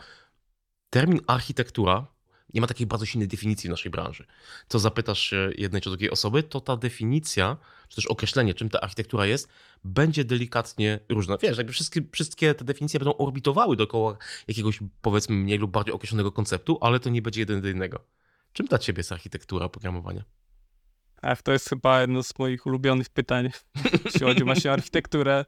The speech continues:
Speaker 2: ze względu na mnogość tych definicji. E, ja nie będę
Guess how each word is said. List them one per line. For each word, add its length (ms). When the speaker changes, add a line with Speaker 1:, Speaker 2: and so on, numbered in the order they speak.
Speaker 2:
ze 60
względu 420
na 100
mnogość 420
tych 140
definicji. 720
E, 280
ja 300
nie 120
będę 640